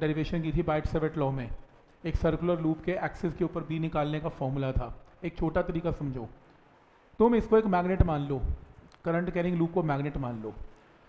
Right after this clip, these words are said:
इस मैग्नेट की इक्वेटोरियल लाइन के ऊपर ये point lie करता है, perpendicular bisector, तो तुम इक्वेटोरियल का formula लगा दो, answer आ जाएगा, two m by r cube, short dipole, क्योंकि तुम current carrying लूप को क्या मान रहे हो?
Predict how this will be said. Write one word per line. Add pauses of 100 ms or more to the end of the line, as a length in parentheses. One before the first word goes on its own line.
(300)
इस
मैग्नेट
की
इक्वेटोरियल
लाइन
के
ऊपर
ये
point
lie
करता
है,
perpendicular
bisector, (680)
तो
तुम
इक्वेटोरियल
का
formula
लगा
दो,
answer
आ
जाएगा, (460)
two
m
by
r
cube, (320)
short
dipole, (1040)
क्योंकि
तुम
current
carrying
लूप
को
क्या
मान
रहे
हो?